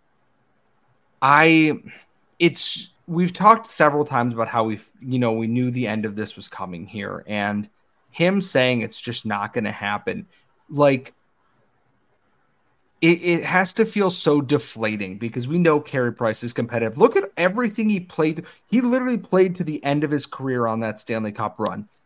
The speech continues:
And he talked about his favorite memories here being the excitement in the city and walking out of the building and seeing and feeling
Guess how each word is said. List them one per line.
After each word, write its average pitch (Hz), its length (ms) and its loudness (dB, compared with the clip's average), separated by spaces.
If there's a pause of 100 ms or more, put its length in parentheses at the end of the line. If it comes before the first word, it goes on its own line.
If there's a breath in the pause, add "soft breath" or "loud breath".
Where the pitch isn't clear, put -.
(220)
And 127 120 2
he 185 120 0
talked 160 360 4
about 139 200 4
his 123 120 -4
favorite 123 340 0
memories 113 360 -2
here 117 120 -2
being 123 360 0
the 113 140 -2
excitement 143 880 0
in 123 160 0
the 117 80 -2
city 113 480 -6 (240 soft breath)
and 110 280 -4
walking 135 640 4
out 127 140 4
of 123 80 -2
the 120 80 -4
building 117 580 -2 (220 soft breath)
and 120 180 -2
seeing 156 720 0
and 113 160 0 (380)
feeling 151 640 2